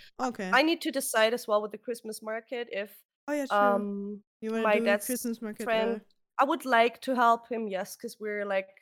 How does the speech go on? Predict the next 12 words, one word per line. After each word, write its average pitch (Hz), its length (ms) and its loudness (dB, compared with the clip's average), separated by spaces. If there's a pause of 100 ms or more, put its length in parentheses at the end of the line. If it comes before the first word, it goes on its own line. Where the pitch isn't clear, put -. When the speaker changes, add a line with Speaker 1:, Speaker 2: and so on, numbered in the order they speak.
(400)
Speaker 1:
a 226 40 -6
good 247 240 -4
team, 247 280 -2
right? 214 360 0
And 220 120 -2
I'm 196 160 0
always 240 300 2
Speaker 2:
Mm. 240 40 -6
Speaker 1:
helping 214 340 -4
him 226 200 -6
out. 202 460 2 (280)
So, 190 600 6